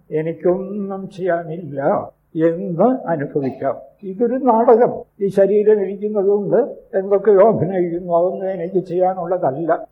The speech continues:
കൃഷ്ണൻ അതാ പറയുന്നത്, "എനിക്കൊന്നും ചെയ്യാനില്ല, എങ്കിലും ഞാൻ ചെയ്യുന്നു" എന്ന് പറഞ്ഞാലോ, ഒന്നും ചെയ്യാനില്ലാത്ത സത്യമാണ് ഞാനെന്ന് അനുഭവിച്ചുകൊണ്ട്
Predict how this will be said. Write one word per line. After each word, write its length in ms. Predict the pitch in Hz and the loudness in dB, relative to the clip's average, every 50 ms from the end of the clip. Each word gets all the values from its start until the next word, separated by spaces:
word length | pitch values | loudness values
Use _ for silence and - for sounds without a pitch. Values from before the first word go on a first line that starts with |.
| _ _ _ _ _ _ _ _ _ _ _ - 175 | _ _ _ _ _ _ _ _ _ _ _ -2 -2
കൃഷ്ണൻ 320 | 180 170 - 226 226 226 | -2 0 0 -2 2 4
അതാ 360 | 233 220 214 214 226 226 214 202 | 4 6 8 8 8 8 6 4
പറയുന്നത്, 360 | 202 214 220 208 190 190 202 | 4 2 2 0 0 -2 -2
"എനിക്കൊന്നും 560 | 196 208 208 220 226 214 226 240 233 220 220 | -2 -2 0 2 2 4 4 2 0 0 2
ചെയ്യാനില്ല, 500 | 220 208 214 208 208 214 214 202 202 214 | 2 2 2 2 2 0 -2 2 4 4
എങ്കിലും 640 | 208 202 202 214 226 226 233 226 240 233 254 247 226 | 4 4 2 -2 -2 0 2 4 4 4 2 2 4
ഞാൻ 340 | 233 233 240 233 233 226 - | 4 4 4 4 2 0 0
ചെയ്യുന്നു" 520 | 240 254 226 220 247 214 160 131 120 117 - - _ _ _ _ _ _ _ _ _ - | 2 2 2 2 -2 -4 -4 -6 -6 -8 -10 -14 _ _ _ _ _ _ _ _ _ -4
എന്ന് 140 | 196 214 | -2 0
പറഞ്ഞാലോ, 640 | 202 202 185 202 208 214 196 180 185 202 202 - - - _ - | 2 2 2 2 2 0 0 0 0 -2 -4 -6 -10 -16 _ 0
ഒന്നും 520 | 185 190 208 214 226 240 240 220 208 214 175 | 2 2 2 2 2 2 2 2 2 2 2
ചെയ്യാനില്ലാത്ത 1300 | 190 196 202 202 208 202 247 262 233 226 208 190 185 180 185 196 190 196 - - - - 226 240 240 254 - - _ _ _ - | 2 2 4 4 4 4 4 4 2 0 0 -2 -2 0 0 2 2 0 -2 -8 -4 0 2 2 2 0 -4 -14 _ _ _ -2
സത്യമാണ് 800 | 190 185 180 180 - 220 226 220 214 196 202 208 202 190 202 | -2 -2 -2 0 4 6 6 6 6 4 2 0 -2 -4 -2
ഞാനെന്ന് 460 | 208 202 196 190 196 196 202 196 196 190 | -2 0 0 -2 -4 -8 -8 -4 0 0
അനുഭവിച്ചുകൊണ്ട് 1120 | 165 165 180 220 196 131 175 202 208 196 - - 196 185 196 190 196 170 151 185 240 - | 0 2 2 0 2 2 2 2 0 0 0 0 2 2 2 0 0 2 2 2 2 0